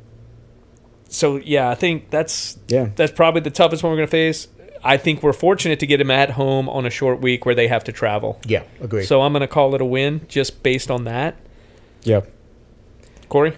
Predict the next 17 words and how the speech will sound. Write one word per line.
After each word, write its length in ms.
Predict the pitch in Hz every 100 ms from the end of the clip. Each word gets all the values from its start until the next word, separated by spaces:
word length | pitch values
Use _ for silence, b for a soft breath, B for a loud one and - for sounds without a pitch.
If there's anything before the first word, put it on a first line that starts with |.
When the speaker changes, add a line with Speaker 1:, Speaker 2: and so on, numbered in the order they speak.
| -
Speaker 1:
what's 200 | 139 -
your 100 | 127
thoughts? 440 | - 107 - - - - - _ _ _ - - - -
Speaker 2:
The, 280 | 123 123
the 200 | 123 127
thing 220 | 117 139 131
that 180 | 135 -
I'm 200 | 123 156
more 200 | 156 151
concerned 400 | - 117 127 117
with 100 | 107
the 60 | 95
Jacksonville, 800 | 104 101 - 104 98 95 92 87 - _ -
uh, 400 | 101 92 90 85 -
pieces 340 | - 104 98 95
on 180 | 90 85
defense 640 | 92 95 107 107 107 -